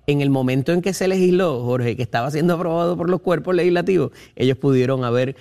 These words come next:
conformado también eso, o sea que, eh, quizás dejaron pasar esa oportunidad, no lo sé, pero me parece que la veo complicada esta intervención para propósitos de, eh, lo que es la Cámara de Representantes,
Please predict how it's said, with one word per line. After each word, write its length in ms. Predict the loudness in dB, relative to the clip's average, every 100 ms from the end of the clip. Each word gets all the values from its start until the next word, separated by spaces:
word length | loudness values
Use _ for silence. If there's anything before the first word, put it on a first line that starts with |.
| -18 -4
conformado 640 | -2 -2 -2 -2 -2 -2
también 380 | -2 -2 0 0
eso, 240 | 0 -2
o 40 | -2
sea 220 | -2 -2
que, 260 | -4 -6 -4
eh, 140 | -6
quizás 400 | -4 -2 -2 -2
dejaron 280 | -4 -4 -2
pasar 260 | -2 -2 -2
esa 180 | -4
oportunidad, 500 | -4 -2 0 0 -2 -4 -16 0
no 180 | 2 2
lo 120 | -2
sé, 180 | -4 -2
pero 180 | -2
me 120 | -2 -2
parece 260 | -4 -4
que 100 | -2
la 120 | -2
veo 240 | -2 -4 -2
complicada 720 | -2 0 -2 0 -2 -2 -6 -14 -6
esta 280 | -4 0 -2
intervención 580 | 0 0 0 0 0 0
para 200 | -2 -2
propósitos 840 | -4 -4 -2 -2 -2 -4 -6 -10
de, 400 | -2 0 0 -2
eh, 380 | -2 0 0 -2
lo 220 | 0 0
que 340 | 0 -2 0 0
es 80 | -2
la 280 | -2 -4
Cámara 360 | -6 -6 -4 -4
de 100 | -2
Representantes, 720 | -2 -4 -4 -4 -4 -4 -6